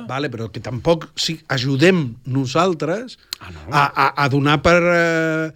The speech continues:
Speaker 1: per bo de que això no es pot canviar. Jo crec que aquest trenta-nou per cent es pot treballar per, perquè no sigui només un somni, sinó que sigui una cosa per la qual tornar a implicar-se, però no només per aquest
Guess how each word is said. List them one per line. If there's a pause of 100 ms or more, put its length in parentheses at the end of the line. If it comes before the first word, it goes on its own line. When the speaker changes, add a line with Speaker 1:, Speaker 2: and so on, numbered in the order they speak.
(240)
Speaker 1:
per
bo
de
que
això
no
es
pot
canviar.
Jo
crec
que
aquest
trenta-nou
per
cent (1040)
es
pot
treballar (100)
per, (160)
perquè
no
sigui
només
un
somni, (100)
sinó
que
sigui
una
cosa
per
la
qual
tornar (100)
a
implicar-se, (400)
però
no
només
per
aquest